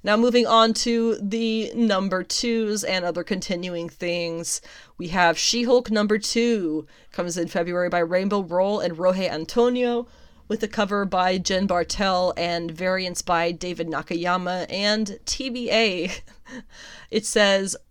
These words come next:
"One of the most dangerous things in the Marvel U lands in Jen Walters' lap, and now she's gotta figure out what to dec-, what the heck to do with it," it <laughs> says. And that's all while putting her life and career back together. So my thoughts on this, just sidebar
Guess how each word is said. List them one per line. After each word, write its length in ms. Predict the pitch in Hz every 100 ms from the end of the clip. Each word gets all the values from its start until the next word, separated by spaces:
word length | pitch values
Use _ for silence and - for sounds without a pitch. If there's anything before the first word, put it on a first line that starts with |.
| - -
"One 300 | 190 226 285
of 100 | 277
the 60 |
most 220 | 254 247
dangerous 520 | 208 220 233 247 240 -
things 500 | 226 240 220 208 - - -
in 240 | 196 196
the 80 | 190
Marvel 340 | 196 208 202
U 480 | 196 190 190 220 240
lands 460 | 190 196 233 233 226
in 140 | 214
Jen 260 | 190 214 185
Walters' 560 | 196 233 262 226 208
lap, 400 | 170 226 - - - - -
and 160 | 180
now 140 | 180 185
she's 220 | 220 196
gotta 220 | 208 208
figure 320 | 208 220 226
out 200 | 269 254
what 180 | 226 -
to 100 | 233
dec-, 380 | 175 180 - -
what 300 | 196 247 269
the 120 | 233
heck 240 | 220 277 -
to 100 | 214
do 200 | 202 175
with 160 | 147
it," 140 | 151 -
it 120 | -
<laughs> 0 |
says. 560 | - 180 180 185 - - 226 - - 240 -
And 160 | 214
that's 200 | 220 226
all 180 | 214 208
while 140 | 208 202
putting 280 | 208 190
her 140 | 202 202
life 260 | 180 180
and 140 | 180 180
career 340 | 175 156 156
back 260 | 156 143 -
together. 440 | - - - -
So 260 | - 226 254
my 220 | 302 349
thoughts 320 | 311 208 -
on 160 | 165 160
this, 320 | 165 190 -
just 400 | - 190 - -
sidebar 640 | - 180 175 170 156 165